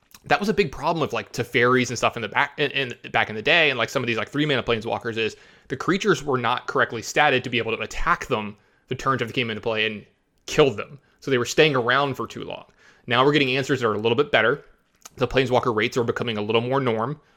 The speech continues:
instead of super pushed, so we're seeing this stuff be very, very good. Also, I can see cards like this being good in, like, mid-range decks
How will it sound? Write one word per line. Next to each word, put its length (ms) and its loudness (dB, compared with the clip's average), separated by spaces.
instead 220 -2
of 100 -4
super 200 -6
pushed, 360 0
so 160 0
we're 80 -4
seeing 160 -4
this 80 -10
stuff 180 -4
be 100 -4
very, 240 -2
very 220 -6
good. 280 2
Also, 360 0
I 80 4
can 120 -4
see 120 0
cards 300 0
like 120 0
this 200 0
being 280 2
good 320 4
in, 200 -4
like, 320 -2
mid-range 420 -4
decks 340 -6